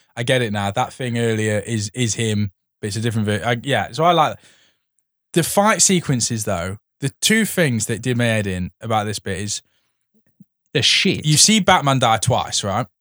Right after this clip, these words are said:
Speaker 2: Yeah, you do. And
Speaker 1: Now,
Speaker 2: then
Speaker 1: the first time he dies, he's like, "Oh, I can't eject, so I'm just going to drive my plane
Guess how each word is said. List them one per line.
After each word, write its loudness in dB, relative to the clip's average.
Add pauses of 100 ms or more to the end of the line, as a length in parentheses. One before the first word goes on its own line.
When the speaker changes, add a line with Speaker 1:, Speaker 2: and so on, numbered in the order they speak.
Speaker 2:
Yeah, 2
you 2
do. 0
And 4
Speaker 1:
Now, 6
Speaker 2:
then 4
Speaker 1:
the 0
first 0
time 0
he -2
dies, -4 (680)
he's 2
like, 2 (440)
"Oh, 6
I 6
can't 4
eject, 0
so 0
I'm 4
just 2
going 2
to -2
drive 2
my 4
plane 0